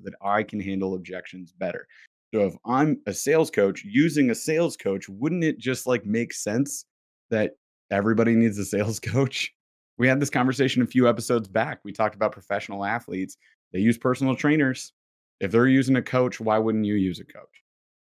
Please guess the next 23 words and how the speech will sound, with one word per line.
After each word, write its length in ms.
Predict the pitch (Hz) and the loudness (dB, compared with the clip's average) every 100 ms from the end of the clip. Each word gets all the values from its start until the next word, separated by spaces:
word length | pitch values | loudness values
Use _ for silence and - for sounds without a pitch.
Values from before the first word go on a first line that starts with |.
| _ | _
It 100 | 107 | -10
just 300 | 101 120 113 | -2 0 0
makes 240 | 104 98 - | -2 -2 -4
sense. 380 | 147 - - - _ _ _ | -6 -6 -12 -20 _ _ _
So 400 | - 139 127 - _ _ _ _ _ _ - | 0 2 4 0 _ _ _ _ _ _ -4
when 280 | 117 147 147 | 4 6 8
you're 160 | 131 | 6
looking 340 | 123 180 269 240 | 4 4 4 2
for 180 | 185 | 2
a 120 | 127 98 | 0 0
difference 460 | 120 - 117 - | -2 0 -4 -4
here, 280 | 82 80 85 | -12 -14 -16
try 280 | - 139 156 | -10 -4 0
to, 280 | 226 208 139 _ _ | 2 2 0 _ _
try 160 | - 233 | -6 -4
to 80 | |
recognize, 640 | 202 120 127 104 92 87 - | 0 -2 -2 -2 -4 -6 -6
try 140 | 165 | -6
to 60 | 160 | -4
read 340 | 107 120 117 | 2 4 4
into 640 | 117 117 - 98 90 87 - _ _ _ _ | 4 2 0 -4 -2 -4 -10 _ _ _ _
the 80 | 107 | 0
website, 800 | 101 120 113 - 113 110 104 - | 6 6 4 4 6 6 4 -2